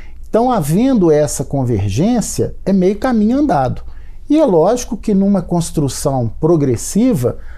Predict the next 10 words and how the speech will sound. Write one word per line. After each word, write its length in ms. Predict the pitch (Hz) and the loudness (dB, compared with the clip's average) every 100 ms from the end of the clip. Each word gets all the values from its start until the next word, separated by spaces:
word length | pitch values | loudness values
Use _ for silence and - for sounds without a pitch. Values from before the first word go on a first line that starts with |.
| - | -10
aquelas 640 | - 147 - 180 190 175 - | -4 -4 0 0 2 0 0
resistências, 960 | 160 156 131 - - 202 233 - 127 | 2 2 0 -2 0 0 0 -2 -6
que 120 | - 196 | -2 -2
eu 60 | |
diria 340 | 202 190 196 170 | 0 0 2 2
hoje 280 | 185 233 | 2 0
são 200 | - 202 | -2 -2
muito 760 | 170 143 214 254 311 311 226 120 | 0 0 0 0 0 2 0 -2
secundárias, 1080 | - - 170 165 127 120 185 208 131 - - - | -4 -4 -2 -2 0 2 2 0 -2 -6 -10 -8
pequenas, 800 | - - - 156 240 190 - | -8 -4 0 2 2 0 -4